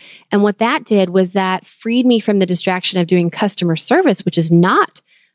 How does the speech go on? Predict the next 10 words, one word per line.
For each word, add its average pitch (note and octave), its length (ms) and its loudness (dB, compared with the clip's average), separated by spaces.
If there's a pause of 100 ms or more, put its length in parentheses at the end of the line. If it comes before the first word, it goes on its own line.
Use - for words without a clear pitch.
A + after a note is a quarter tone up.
where F#3+ 240 -2
I E3+ 100 0
should E3+ 240 -6
be E3 180 2
working F3 540 2
in, E3 340 0 (380)
in F3+ 140 2
a F3 40 2
new F3 200 4
business. G3 640 -2